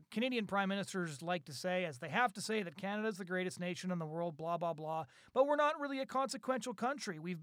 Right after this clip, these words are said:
haven't even been a middle power since shortly after the Second World War. Our military serves primarily at this point as, as a sort of, uh,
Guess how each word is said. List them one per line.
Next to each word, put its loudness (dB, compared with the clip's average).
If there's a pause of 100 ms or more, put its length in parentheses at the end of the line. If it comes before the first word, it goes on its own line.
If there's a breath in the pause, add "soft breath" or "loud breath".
(220)
haven't 2
even 0
been 2
a 0
middle 2
power -2
since -6
shortly -2
after 0
the -6
Second -2
World -2
War. -4 (480 loud breath)
Our 6
military 4
serves -4
primarily 0 (560 soft breath)
at 4
this 2
point 2
as, 2
as -4
a -4
sort 0
of, 0
uh, 2